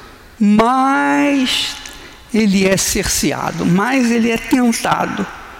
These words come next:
mais armadilhas ou mais laços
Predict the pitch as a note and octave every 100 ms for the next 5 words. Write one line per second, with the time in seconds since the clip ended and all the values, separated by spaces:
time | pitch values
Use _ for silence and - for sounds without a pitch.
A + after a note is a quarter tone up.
0 | - - - - - F#3 G3+ C#4 C4 A3+
1 | - - - - - - - - - -
2 | - - - - F3 G#3+ G#3 F3 C#3 G#3
3 | A3 D#3+ D3+ D3 G3 F3 E3+ F3 A3+ F3
4 | F#3+ F3 G#3 A3 - - A3 - -